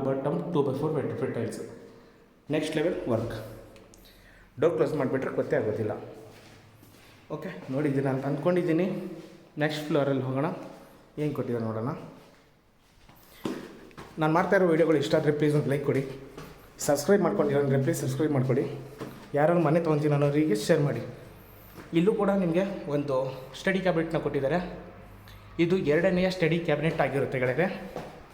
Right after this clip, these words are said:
ವಿಡಿಯೋ ಯಾಕೆ ಅರ್ಜೆಂಟ್ ಮಾಡ್ತಾಯಿದ್ದೀನಿ ಅಂದರೆ ನಾನು ತುಂಬ ಜನರಿಗೆ ಕೆಳಗಡೆ ಹೋಲ್ಡ್ ಮಾಡಿದ್ದೀನಿ, ಕೆಲಸ ನಡೀತಾ ಇದೆ, ನನಗೋಸ್ಕರ ಅವ್ರಿಗೆ ತೊಂದರೆ ಆಗೋದು ಬೇಡ, ಹಾಗಾಗಿ ಫಾಸ್ಟಾಗಿ ಮಾಡ್ತಾಯಿದ್ದೀನಿ. ಹ್ಞೂ,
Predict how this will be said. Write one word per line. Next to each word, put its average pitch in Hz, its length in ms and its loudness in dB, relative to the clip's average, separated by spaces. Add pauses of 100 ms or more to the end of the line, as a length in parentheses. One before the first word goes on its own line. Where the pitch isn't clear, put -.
(2500)
ವಿಡಿಯೋ 175 260 4
ಯಾಕೆ 170 180 -2
ಅರ್ಜೆಂಟ್ 165 240 4
ಮಾಡ್ತಾಯಿದ್ದೀನಿ 156 400 2
ಅಂದರೆ 170 160 6 (640)
ನಾನು 131 120 -2 (100)
ತುಂಬ 180 280 6
ಜನರಿಗೆ 165 280 4
ಕೆಳಗಡೆ 151 300 2
ಹೋಲ್ಡ್ 156 220 4
ಮಾಡಿದ್ದೀನಿ, 139 300 2 (200)
ಕೆಲಸ 131 180 2 (100)
ನಡೀತಾ 143 320 0
ಇದೆ, 139 100 0 (520)
ನನಗೋಸ್ಕರ 143 520 2
ಅವ್ರಿಗೆ 127 240 -2
ತೊಂದರೆ 131 220 2
ಆಗೋದು 123 200 0
ಬೇಡ, 120 100 -2 (360)
ಹಾಗಾಗಿ 151 380 0
ಫಾಸ್ಟಾಗಿ 135 360 -2
ಮಾಡ್ತಾಯಿದ್ದೀನಿ. 123 420 -2 (1700)
ಹ್ಞೂ, 151 120 0